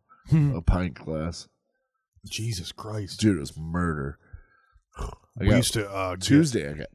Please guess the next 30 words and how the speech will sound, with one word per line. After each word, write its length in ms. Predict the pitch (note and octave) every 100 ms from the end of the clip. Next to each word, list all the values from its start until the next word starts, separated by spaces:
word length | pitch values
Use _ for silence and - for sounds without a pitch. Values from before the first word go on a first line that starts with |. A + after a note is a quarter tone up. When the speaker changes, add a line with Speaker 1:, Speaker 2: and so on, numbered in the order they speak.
| _
Speaker 2:
tore 340 | - - D3+ D3
the 120 | - - - - -
fuck 240 | D3+ -
up 200 | C#3+ D3
Speaker 3:
Oh, 60 | B2+ A#2+
Speaker 2:
off 100 | -
of 60 | F2
Speaker 3:
did 100 | F2
Speaker 2:
those 160 | B2+
Speaker 3:
you? 100 | G3
Speaker 2:
things, 280 | D#2+ D2 -
dude. 300 | E2+ G#2 B2 - -
Speaker 3:
You're 140 | D3+
bowling? 340 | B2+ A2 C3+ E3
You're 120 | C#3
in 40 |
a 40 | G2
bowling 320 | G#2 A2+ C#3+
league? 320 | D#3 B2+ B2+
Speaker 2:
I, 40 | -
no. 500 | C3+ D3 G3 B2+ - - B2+
I 60 |
just 200 | C3+ D3+
showed 380 | - - C#3+ C#3+
up 200 | D#3 E3
and 100 | A#2
my 160 | G#2 G#2
buddy 320 | F#2+ G#2+ A#2+
was 200 | C#3 A#2+
like, 160 | A2